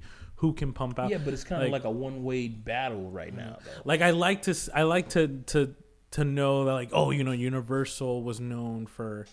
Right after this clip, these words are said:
Speaker 1: you know, creating the horror movies and the monsters and the special effects and all that, and then Warner Brothers was known for this, and Fox was known for that, and,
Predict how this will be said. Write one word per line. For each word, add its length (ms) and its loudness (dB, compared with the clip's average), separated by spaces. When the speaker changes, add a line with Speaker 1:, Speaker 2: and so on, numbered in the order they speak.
Speaker 1:
you 100 -10
know, 100 -8
creating 460 -4
the 80 -4
horror 480 0
movies 600 -4
and 120 -12
the 60 -12
monsters 880 -4
and 160 -12
the 40 -14
special 420 -6
effects 540 -8
and 120 -8
all 180 -4
that, 320 -4
and 140 -10
then 120 -10
Warner 320 0
Brothers 420 0
was 160 -4
known 240 -2
for 180 -6
this, 420 -6
and 120 -14
Fox 400 -2
was 160 -6
known 200 -4
for 180 -4
that, 340 0
and, 160 -8